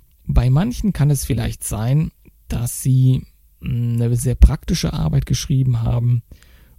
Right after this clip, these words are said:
und die Probleme vielleicht nicht und die Herausforderungen vielleicht nicht ganz so offensichtlich sind. Da muss man dann so ein bisschen um die Ecke denken und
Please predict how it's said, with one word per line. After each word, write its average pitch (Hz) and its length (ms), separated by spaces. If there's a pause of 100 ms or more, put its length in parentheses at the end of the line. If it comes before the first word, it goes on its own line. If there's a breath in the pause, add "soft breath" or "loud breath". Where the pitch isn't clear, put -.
und 127 140
die 127 80
Probleme 123 460
vielleicht 127 360
nicht 147 460
und 131 160
die 127 140
Herausforderungen 131 540
vielleicht 127 280
nicht 147 260
ganz 147 220
so - 160
offensichtlich 127 760
sind. - 340 (760 soft breath)
Da 175 80
muss 151 180
man 156 120
dann 156 120
so 147 80
ein 135 60
bisschen 156 260
um 151 160
die 127 200
Ecke - 280
denken 139 600
und 120 540